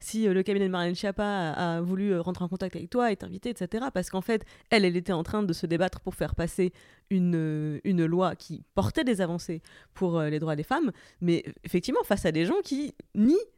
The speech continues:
nos réalités, c'est ce que t'as dit aussi. Donc c'est pour ça que je te pose cette question, parce qu'elle est, elle est, hum, importante. Tout l'objectif du podcast qu'on a avec Esther, c'est de, d'amener les gens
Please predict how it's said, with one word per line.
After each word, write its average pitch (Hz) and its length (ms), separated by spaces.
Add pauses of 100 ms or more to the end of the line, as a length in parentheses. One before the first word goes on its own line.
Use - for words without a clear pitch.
(120)
nos 202 160
réalités, 226 400
c'est 214 120
ce - 80
que 208 60
t'as 180 140
dit 180 140
aussi. 262 240 (340)
Donc 214 120 (180)
c'est - 80
pour 262 100
ça 359 100
que - 40
je - 60
te 277 40
pose 233 140
cette 247 140
question, 233 260
parce 196 160
qu'elle 196 200
est, 180 180
elle 180 200
est, 170 280
hum, 165 220 (100)
importante. 247 580 (160)
Tout 294 140
l'objectif 240 300
du 214 80
podcast 190 500
qu'on 196 180
a 214 80
avec 165 200
Esther, - 280
c'est 202 180
de, 175 140
d'amener 196 300
les 208 100
gens 247 200